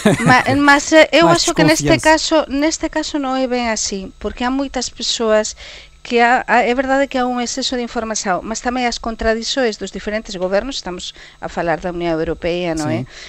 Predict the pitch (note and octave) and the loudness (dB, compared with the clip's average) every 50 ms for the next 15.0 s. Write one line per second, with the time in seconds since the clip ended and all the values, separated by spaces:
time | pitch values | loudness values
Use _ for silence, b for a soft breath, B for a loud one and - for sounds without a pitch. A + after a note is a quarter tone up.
0 | B B - F#3 F#3 F#3 F3 F3+ - - G3 - G3+ G3 G3 F#3 F#3+ - - - | B B -6 -4 -2 0 0 0 -2 -4 -8 -8 -6 -8 -8 -10 -10 -14 -8 -6
1 | G3 F#3+ F#3+ F#3+ - - G3+ - - G3+ G3 F#3 F#3+ F#3+ - - - F#3 F3+ F3+ | -4 -4 -4 -6 -6 -8 -8 -6 -4 -2 0 0 0 -2 -4 -6 -6 -6 -8 -6
2 | F3+ E3 - F#3 F#3 F3+ E3+ F3+ F3+ F3+ F3 E3 E3+ E3 E3 E3+ F3 E3 D#3+ F3 | -8 -8 -4 -4 -4 -2 -2 -2 -2 0 0 0 2 2 0 0 -2 -6 -8 -6
3 | E3+ E3+ E3+ D#3+ D#3+ D#3 D#3+ E3 - - - F#3 E3+ F3 F3 F3 E3+ E3+ E3+ E3+ | -4 -4 -2 -2 -2 -2 -2 -4 -6 -6 -8 -6 -4 -4 -4 -4 -4 -6 -6 -4
4 | F3 F3 E3+ E3+ F3+ F#3 F#3 E3+ E3 - - F#3 F#3 F#3 F#3 F#3 - - F#3 F3+ | -2 0 0 0 -2 -2 -2 -2 0 2 2 4 4 2 2 0 -4 -4 -4 -4
5 | - - - F#3 F3+ F3+ E3+ - F#3 - F3+ E3 F3 F3 - - F#3+ F#3 G3 G3+ | -4 -6 -6 -4 -4 -4 -4 -6 -8 -8 -6 -6 -6 -4 -6 -4 -4 0 2 4
6 | G3 G3 G3 B B B B B B B B G3 G3+ G3+ G3+ - - - - F#3 | 2 2 2 B B B B B B B B -2 0 0 0 -2 -6 -8 -10 -10
7 | F#3 - G#3+ A3 A3 A3 - E3+ - - G3+ - - A3 G#3+ A3+ - - A#3+ A3 | -4 0 0 0 0 -2 -6 -6 -6 -6 -6 -6 -6 -6 -8 -8 -6 -4 -4 -4
8 | - A#3+ A3+ A3+ F#3 A3+ A#3+ A3+ G#3+ A3 A3 G#3+ - A#3 - - A#3+ A3+ A#3+ C#4 | -2 -2 -4 -2 -4 -6 -4 -4 -4 -4 -6 -8 -6 -6 -6 -2 0 0 0 0
9 | E4 - - - D3+ E3 E3+ E3 E3 D#3+ E3 E3 D#3 D3 D3 - - D#3 D3+ D#3 | 0 -2 -6 -8 -6 -4 -4 -4 -4 -4 -4 -4 -6 -6 -8 -8 -6 -4 -2 -2
10 | D#3 D3+ D3+ - - D3 D3 - - E3 E3 D#3 C#3 D#3 D#3+ D#3+ - - - - | -2 -4 -4 -6 -8 -12 -12 -10 -8 -6 -6 -6 -6 -6 -8 -10 -10 -12 -12 -12
11 | D#3+ - E3 D3+ - - - D#3 - E3+ E3 D#3 D3+ D#3 D3+ C#3+ A#2+ F#2 A2+ - | -10 -10 -10 -12 -10 -12 -12 -10 -6 -4 -2 -2 -2 -4 -6 -8 -10 -12 -12 -8
12 | - D#3 D3+ D#3+ D#3+ - - E3 D#3+ - - F#3+ G3 G3+ G3+ - A3 A3+ B B | -6 -4 -4 -4 -4 -6 -8 -8 -8 -8 -8 -8 -8 -8 -8 -8 -8 -8 B B
13 | B B B B B - C4 - B3 G#3 F#3 F#3 F#3+ A#3 C#4+ - B B B B | B B B B B -8 -6 -2 -2 -2 0 0 -2 -2 -4 -8 B B B B
14 | B _ - G#3 G#3 G3+ G#3 G3+ - - G3 G3 F#3+ F#3+ F3 F#3 A#3 - - - | B _ -2 0 2 2 0 0 0 0 0 2 4 4 4 4 4 0 -4 -8